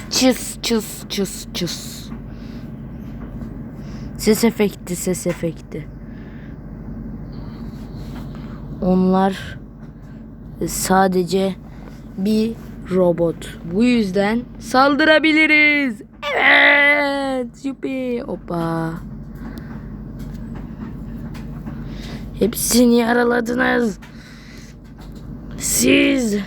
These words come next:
aptalın tekisiniz.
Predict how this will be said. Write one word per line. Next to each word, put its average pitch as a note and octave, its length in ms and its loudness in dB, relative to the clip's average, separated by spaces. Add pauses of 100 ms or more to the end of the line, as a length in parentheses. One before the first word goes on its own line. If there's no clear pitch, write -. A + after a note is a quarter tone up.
(800)
aptalın D4 880 4
tekisiniz. C#4+ 1300 2